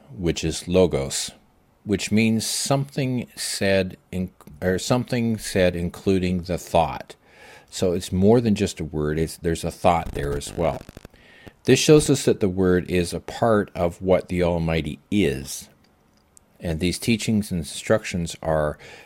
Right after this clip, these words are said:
there to show us how to become like him. In other words, he is teaching us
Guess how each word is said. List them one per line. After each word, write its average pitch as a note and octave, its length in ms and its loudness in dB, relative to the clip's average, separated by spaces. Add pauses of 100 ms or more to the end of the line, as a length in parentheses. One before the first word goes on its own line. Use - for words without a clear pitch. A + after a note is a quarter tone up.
(120)
there F#2+ 160 4
to F2+ 100 2
show A2 420 2
us - 300 -2 (380)
how A#2+ 400 0
to - 120 -8
become F2 420 -2
like E2 260 -2
him. D#2 380 -2 (920)
In F#2 140 0
other A2 220 4
words, D2+ 520 -4 (2250)
he A2 180 2
is G2+ 160 2
teaching A#2 500 -2
us E2 400 -4